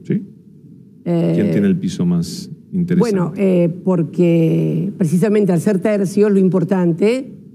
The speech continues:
Speaker 1: Ujú.
Speaker 2: es entrar
Speaker 1: Al
Speaker 2: al
Speaker 1: balotaje,
Speaker 2: balotaje.
Speaker 1: claro.
Speaker 2: ¿Mm?
Speaker 1: Ujú.
Speaker 2: Entonces me parece que es una elección totalmente diferente a la elección del diecinueve. Y es una elección que también hay un tercio, también tenemos que entender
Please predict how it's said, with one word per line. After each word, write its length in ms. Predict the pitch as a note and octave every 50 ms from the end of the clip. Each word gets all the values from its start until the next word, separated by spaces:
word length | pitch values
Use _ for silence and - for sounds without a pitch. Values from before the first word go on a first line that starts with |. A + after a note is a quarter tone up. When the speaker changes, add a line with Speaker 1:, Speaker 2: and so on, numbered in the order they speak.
| - -
Speaker 1:
Ujú. 260 | A2 G#2 G#2+ - - - - - - - - - -
Speaker 2:
es 160 | - F#3+ -
entrar 480 | G3 F3 E3+ E3+ F#3 F3+ F3 G3 A#3+ B3+ - - - - - - - - - - - - - - - - - -
Speaker 1:
Al 120 | - -
Speaker 2:
al 60 | F#3 -
Speaker 1:
balotaje, 60 | E3+ E3
Speaker 2:
balotaje. 260 | E3+ E3 A#3 G3+ E3
Speaker 1:
claro. 180 | D3 D3 B2 A2 A2+ - - - - -
Speaker 2:
¿Mm? 360 | A3 F#3+ B3+ E4+ - - C#3
Speaker 1:
Ujú. 100 | D3 D3+
Speaker 2:
Entonces 420 | E3 G3+ F3+ - - - F#3 G#3
me 100 | G3 G#3
parece 360 | F#3 F#3+ F3+ G3 F#3 A#3+ A#3 F#3
que 80 | G3
es 140 | F3 - -
una 100 | F#3 F#3+
elección 580 | F#3+ F#3 E3 - - G3+ G3+ - - - - - - - - - - - - - - - - -
totalmente 560 | - F#3+ D#3+ F#3 A#3+ C4 B3+ A3+ G3+ F3 D#3+ F3
diferente 720 | E3 D3+ D#3+ E3 E3+ E3+ E3+ F3 E3+ E3 G#3 G#3+ - - -
a 80 | D#3
la 80 | D#3 D3+
elección 560 | D#3 D#3+ D3+ - - F3 E3+ E3+ E3 E3+ F3 - - - -
del 80 | - F3+
diecinueve. 320 | E3 D3 E3 F3 F#3 F#3+ A#3
Y 20 |
es 100 | A#3+ G#3
una 80 | C#4+ D4
elección 380 | C#4 C#4 F#3+ - - C#4+ D4+
que 100 | B3 C#4
también 320 | G3+ A#3 G#3+ G#3+ A#3 B3 A#3+
hay 100 | A#3+ A#3+
un 140 | A#3+ A#3
tercio, 400 | G3 - B3 G#3 G3 E3+ - G#3
también 220 | F3+ F#3+ F#3+ A3+ A3+
tenemos 260 | B3 A3+ A#3 B3+ A#3
que 80 | E3 A3
entender 500 | G3 E3+ G3 G3 A#3 C4+ D4 A#3 F3+